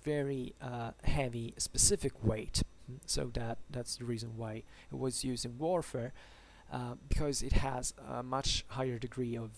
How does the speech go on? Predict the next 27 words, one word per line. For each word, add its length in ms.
uh, 260
you 100
know, 200
uh, 240
it, 200
it, 60
it's, 520
it's 180
much 240
more 160
impacting. 680
Uh, 80
it 220
has 220
a 60
greater 480
effect, 480
a 20
greater, 460
um, 460
uh, 480
specific, 960
uh, 1080
uh, 600
weight 360
that 180
can 320